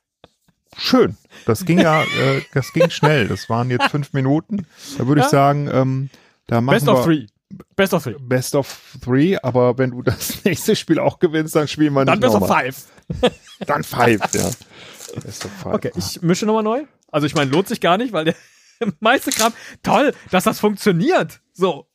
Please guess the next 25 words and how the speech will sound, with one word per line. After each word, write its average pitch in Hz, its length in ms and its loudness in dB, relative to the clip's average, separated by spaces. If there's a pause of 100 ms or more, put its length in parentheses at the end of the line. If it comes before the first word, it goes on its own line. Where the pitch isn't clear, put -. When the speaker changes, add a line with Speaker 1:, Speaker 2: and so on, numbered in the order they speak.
(220)
Speaker 2:
ohne, 285 280 2
wir 226 160 2
sehen 269 320 0
uns 294 220 -2
nicht 302 380 -2 (440)
und 180 180 -6
trotzdem 262 680 -2 (1400)
finden 277 460 -2
sie, 214 220 -2
wenn 202 160 4
sie 180 100 0
sie 165 80 2
runterfallen 214 540 0
lassen, 196 260 0
eine 151 100 0
grüne 170 260 0
Karte. 113 440 -4
Das 156 180 -4
ist 208 160 -8
schon 269 360 -2 (320)
<laughs> - 340 -20
beeindruckend. - 880 -6 (300)
Speaker 1:
Das, - 320 -6 (260)
das, - 340 -6
äh 87 280 -6